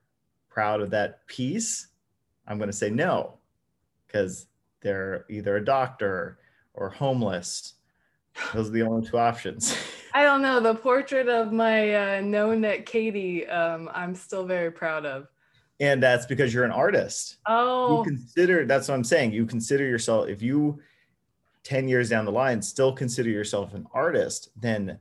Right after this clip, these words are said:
Speaker 1: that piece that you did is art.
Speaker 2: Mm-hmm.
Speaker 1: 'Cause it
Speaker 2: Because it's, like,
Speaker 1: shows, it
Speaker 2: part of
Speaker 1: shows
Speaker 2: my
Speaker 1: the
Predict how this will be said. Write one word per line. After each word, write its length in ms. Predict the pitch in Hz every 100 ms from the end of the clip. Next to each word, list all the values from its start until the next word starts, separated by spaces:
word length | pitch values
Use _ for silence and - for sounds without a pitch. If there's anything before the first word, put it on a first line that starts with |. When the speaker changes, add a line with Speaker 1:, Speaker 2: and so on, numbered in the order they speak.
| -
Speaker 1:
that 300 | 117 127 -
piece 260 | 135 131 120
that 80 |
you 140 | 107 104
did 420 | 92 156 120 92 -
is 300 | 120 113 -
art. 400 | - 113 - - _ _ _ -
Speaker 2:
Mm-hmm. 400 | 208 196 175 180 - _ _
Speaker 1:
'Cause 140 | 131 120
it 160 | 117
Speaker 2:
Because 120 | -
it's, 240 | - 127 123
like, 120 | 143
Speaker 1:
shows, 180 | 156 151 - _ - -
it 120 | 127
Speaker 2:
part 0 |
of 60 | -
Speaker 1:
shows 240 | 139 143
Speaker 2:
my 40 |
Speaker 1:
the 60 | 131